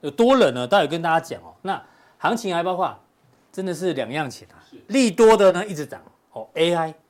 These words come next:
哦，今天什么金像电涨停啊，创新高，哦，广达也一度大涨哦，这A I还是继续很强，然后市值呢往前冲，待会乙哥会做补充哦，到底A I股现在到底贵还是不贵？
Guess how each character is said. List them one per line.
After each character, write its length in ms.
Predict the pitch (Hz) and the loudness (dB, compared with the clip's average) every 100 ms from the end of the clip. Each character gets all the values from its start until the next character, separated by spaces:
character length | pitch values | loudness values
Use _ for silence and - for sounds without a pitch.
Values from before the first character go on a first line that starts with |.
| _ - | _ -20
哦， 100 | 110 | -14
今 160 | - 180 | -8 -2
天 160 | 190 | -2
什 100 | 156 | -2
么 100 | 123 | -6
金 260 | - 196 185 | -4 -2 0
像 220 | 214 156 | -2 -2
电 200 | 202 139 | -2 -2
涨 240 | 120 98 | -8 -12
停 300 | 98 107 101 | -14 -18 -10
啊， 240 | 127 117 - _ _ _ _ _ _ _ | -8 -8 -10 _ _ _ _ _ _ _
创 140 | - 175 | -10 -8
新 180 | 180 | -6
高， 320 | 185 180 156 - _ _ _ | -2 0 0 -4 _ _ _
哦， 140 | - 131 | -10 -10
广 240 | 143 143 | -4 -4
达 140 | 143 160 | 0 0
也 120 | 147 | 0
一 100 | 151 | -4
度 200 | 160 180 | -6 -4
大 220 | 180 139 | -2 -2
涨 160 | 107 90 | -4 -14
哦， 160 | 101 107 | -18 -12
这 100 | 185 214 | -8 -4
A 140 | 226 | 0
I 80 | 247 | 2
还 120 | 202 | 2
是 140 | 180 208 | 0 -2
继 160 | 226 | -6
续 100 | 190 | -2
很 100 | 175 | -2
强， 200 | 123 117 | -4 -10
然 80 | 123 | -4
后 80 | 180 | -4
市 240 | 185 277 | -4 -6
值 180 | 170 185 | -6 -6
呢 180 | 185 220 | 0 2
往 160 | 180 127 | 2 -4
前 160 | 127 | -12
冲， 240 | 127 147 139 | -8 -8 -2
待 140 | 214 | 0
会 240 | 185 120 - _ _ | 0 -2 -10 _ _
乙 140 | 127 | -12
哥 200 | 127 196 | -4 -2
会 100 | 190 | 0
做 180 | 190 196 | 0 -2
补 200 | - 104 | -4 -12
充 220 | - 123 | -14 -12
哦， 40 | 120 | -2
到 120 | 196 | -2
底 140 | 127 - | -2 -8
A 180 | 190 202 | -2 2
I 240 | 196 190 - _ _ _ | 2 0 -6 _ _ _
股 220 | - 123 101 | -12 -10 -12
现 160 | - | -14
在 40 | 160 | -12
到 100 | 160 | -12
底 100 | 101 - | -14 -4
贵 300 | 285 180 101 | 2 2 0
还 120 | - 110 | -12 -12
是 140 | 165 | -12
不 120 | - | -14
贵？ 240 | 110 147 | -12 -10